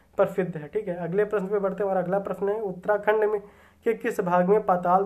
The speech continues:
तोड़ कुएं पाए जाते हैं? तो पाताल तोड़ कुएं उत्तराखंड के तराई क्षेत्रों में पाए जाते हैं, ठीक है, तराई क्षेत्र में पाए जाते हैं।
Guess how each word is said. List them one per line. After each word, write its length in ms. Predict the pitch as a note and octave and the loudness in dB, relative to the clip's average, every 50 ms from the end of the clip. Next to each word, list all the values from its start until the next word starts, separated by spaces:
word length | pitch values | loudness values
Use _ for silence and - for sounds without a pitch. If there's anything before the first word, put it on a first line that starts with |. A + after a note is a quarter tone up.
| G3 - | 0 -2
तोड़ 180 | F#3 F#3+ G3 G3 | 0 0 0 0
कुएं 340 | F#3+ - F3+ F3 F3+ G3 F#3 | -2 -6 -4 -2 -2 -2 -2
पाए 240 | F3+ F3+ E3+ E3+ E3+ | 2 2 2 2 2
जाते 260 | E3+ E3 D#3+ E3 E3+ | 2 -2 -2 -4 -6
हैं? 160 | E3 D#3 D3 - _ - _ _ - _ _ - | -8 -8 -10 -12 _ -20 _ _ -20 _ _ 0
तो 80 | A3+ G#3+ | 0 0
पाताल 580 | - - - F#3 F3 F3 F3+ F3 F#3 G3+ A3 G#3+ - - | 0 2 2 2 2 2 2 2 4 4 2 0 -2 0
तोड़ 180 | G3 G#3 G#3 G3+ | 2 2 2 0
कुएं 240 | G3 G3 F#3+ G3 | 0 -2 0 0
उत्तराखंड 600 | G3+ G3 F#3+ F#3+ - G3 F#3 F3+ F3+ F3 E3+ F#3 F3+ | 0 -2 -2 -4 -4 -4 -4 -4 -4 -6 -8 -6 -4
के 80 | A3 G#3+ - | -6 -6 -6
तराई 320 | - - F3+ F3 F3 F3+ F#3 | -2 0 2 4 4 2 2
क्षेत्रों 380 | F#3 - - E3+ F3 E3+ E3+ | -2 -4 -8 -8 -6 -4 -4
में 160 | E3+ E3 E3 - | -2 -4 -4 -4
पाए 200 | D#3+ D#3 D#3 D3+ | -6 -6 -6 -6
जाते 260 | D3+ D3+ D3 - D#3 | -8 -8 -10 -10 -12
हैं, 80 | C#3+ D3 | -14 -10
ठीक 180 | - G3+ G3 | -10 -10 -8
है, 100 | E3+ E3 - | -10 -12 -8
तराई 260 | F3 E3 E3 E3+ E3 | -4 -2 -2 -2 -2
क्षेत्र 300 | E3 E3+ - D#3+ - D#3+ | -4 -6 -10 -10 -8 -10
में 80 | D#3 - | -10 -10
पाए 140 | D#3 D3+ | -10 -12
जाते 180 | D#3 D#3 D3+ D#3+ | -12 -12 -14 -16
हैं। 80 | D3+ | -18